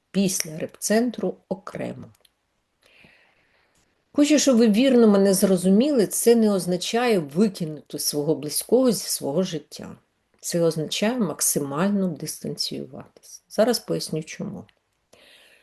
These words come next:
Сім'я для узалежненого після реабілітації —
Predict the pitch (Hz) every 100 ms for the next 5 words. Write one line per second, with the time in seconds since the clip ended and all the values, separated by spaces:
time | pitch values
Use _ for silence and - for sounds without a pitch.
0 | _ - - 180 180 240 269 277 185 175
1 | 180 180 165 170 151 160 214 294 254 185
2 | 156 151 143 - 156 - 165 151 147 -
3 | 143 139 156 147 - - - - 160